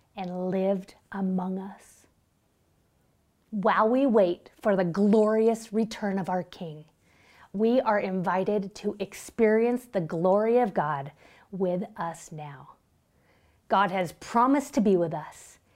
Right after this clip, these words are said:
and we can trust that this is good news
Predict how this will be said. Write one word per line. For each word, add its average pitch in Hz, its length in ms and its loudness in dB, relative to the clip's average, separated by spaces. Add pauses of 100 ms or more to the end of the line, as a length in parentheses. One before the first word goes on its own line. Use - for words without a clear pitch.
(280)
and 208 300 2
we 226 140 2
can 226 260 -4
trust - 480 -10 (280)
that 202 240 -4
this 196 280 0
is 170 320 -8
good 196 240 0
news 170 560 -8